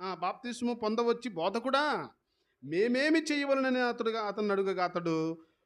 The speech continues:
"మీకు నిర్ణయింపబడిన దానికంటే, మీకు నిర్ణయింపబడిన దానికంటే ఎక్కువ తీసుకొనవద్దు." మీకు నిర్ణయింపబడిన దానికంటే, కానీ ఎక్కువగా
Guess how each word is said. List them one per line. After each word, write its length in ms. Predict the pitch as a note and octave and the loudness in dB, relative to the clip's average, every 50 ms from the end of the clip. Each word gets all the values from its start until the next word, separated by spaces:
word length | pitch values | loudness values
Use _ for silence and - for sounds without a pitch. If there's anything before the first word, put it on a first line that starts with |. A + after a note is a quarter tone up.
| _ _ _ _ _ _ _ - | _ _ _ _ _ _ _ -14
"మీకు 540 | E3 D#3 E3 F3+ G3+ A3 A#3+ C4+ C4 - C#4 | -10 -6 -2 -2 0 2 0 0 0 -2 -2
నిర్ణయింపబడిన 1120 | C#4+ B3+ B3 A#3+ A#3+ A#3+ B3+ C4+ C4+ C4+ C4+ C4 B3+ C4 C4+ C4 C4 C4 B3 C4 B3+ B3+ | 0 2 2 2 2 2 2 2 2 2 2 2 2 2 2 4 4 4 4 4 2 0
దానికంటే, 800 | A3+ G#3+ B3 B3 B3 B3 B3 B3 - B3+ B3 A#3+ B3 A#3+ B3 B3+ B3+ B3+ C4 C4 C4 C4 C4 B3+ G#3 - _ _ _ _ D3+ | 2 2 2 2 4 2 2 2 0 0 0 0 2 4 6 8 8 8 8 8 6 4 4 0 -2 -8 _ _ _ _ -8
మీకు 300 | E3 G3+ B3 A#3 C#4 C4+ | -6 -6 -6 -4 -4 -2
నిర్ణయింపబడిన 800 | B3 - B3 B3 B3+ B3+ B3+ B3+ A#3 B3+ B3+ B3 B3 B3+ B3 A#3+ | 0 0 0 0 0 0 0 2 2 2 4 4 4 2 2 0
దానికంటే 1000 | B3 B3 B3 B3 A#3+ B3 B3+ A#3+ A#3+ B3 B3 B3 B3+ B3+ B3+ B3 B3+ B3 - - _ _ _ _ _ _ _ _ _ _ _ _ _ _ _ _ _ B2 | 0 0 0 0 0 0 0 0 0 2 4 6 6 6 6 4 2 -2 -8 -16 _ _ _ _ _ _ _ _ _ _ _ _ _ _ _ _ _ -14
ఎక్కువ 320 | D3 D3+ D#3 - B3 C4+ C4 A#3 | -14 -12 -12 -14 -16 -16 -14 -14
తీసుకొనవద్దు." 1000 | A3 G#3+ - - A3 G3 F#3+ F3+ E3 C#3+ C#3 D#3 D#3 D#3 D#3 D3 C3+ B2 A#2 - _ _ _ _ _ _ _ _ _ _ _ _ _ _ _ _ - | -14 -16 -14 -12 -10 -8 -8 -8 -10 -10 -8 -8 -6 -4 -4 -6 -6 -8 -12 -18 _ _ _ _ _ _ _ _ _ _ _ _ _ _ _ _ -12
మీకు 200 | D3 F#3+ G3+ A3 | -10 -8 -6 -4
నిర్ణయింపబడిన 720 | A3 G#3+ G#3 G3+ A3 A3+ A3+ A3 A3+ G#3+ G#3+ G#3+ A3 A3 G#3+ | -2 0 0 0 0 -2 -2 -2 -2 -2 0 0 0 0 0
దానికంటే, 640 | G#3+ G#3 G#3+ G3 A3 A3 G#3+ B3+ D4 E4+ F#4 - _ _ _ _ _ _ _ _ _ _ _ _ _ _ _ _ _ _ _ _ _ _ _ _ - | 0 0 2 0 0 0 2 2 2 2 0 -4 _ _ _ _ _ _ _ _ _ _ _ _ _ _ _ _ _ _ _ _ _ _ _ _ -12
కానీ 160 | G#3 B3 B3 | -10 -6 -4
ఎక్కువగా 960 | G#3 G3+ G3 G3 - - D#4 D4+ C#4+ C#4 C#4 C#4+ C#4 A#3+ D4 D4 C#4+ C#4 C#4 | -2 -2 -2 -4 -8 -10 -8 -8 -6 -4 -4 -6 -4 -2 -2 -2 -2 -2 -6